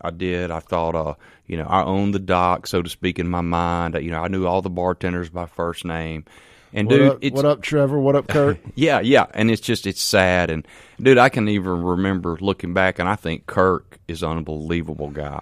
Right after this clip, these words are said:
Speaker 1: awesome guy.
Speaker 2: Amazing human being.
Speaker 1: Yeah, yeah. And Trevor too.
Speaker 2: Yeah.
Speaker 1: And, uh, but I can remember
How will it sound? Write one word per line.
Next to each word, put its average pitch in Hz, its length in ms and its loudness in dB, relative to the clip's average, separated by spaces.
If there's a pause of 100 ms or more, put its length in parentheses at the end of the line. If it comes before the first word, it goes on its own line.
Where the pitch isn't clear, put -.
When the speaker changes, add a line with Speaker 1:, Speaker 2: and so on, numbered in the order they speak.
Speaker 1:
awesome 92 420 0
guy. 71 260 -10
Speaker 2:
Amazing 113 440 0
human 104 240 0
being. 127 120 2
Speaker 1:
Yeah, 110 240 2
yeah. 98 320 2
And 101 120 -2
Trevor 131 340 2
too. 135 260 2
Speaker 2:
Yeah. 131 180 -6 (220)
Speaker 1:
And, 98 280 2
uh, 92 120 4
but 101 140 2
I 104 100 4
can 104 180 -4
remember 95 280 -2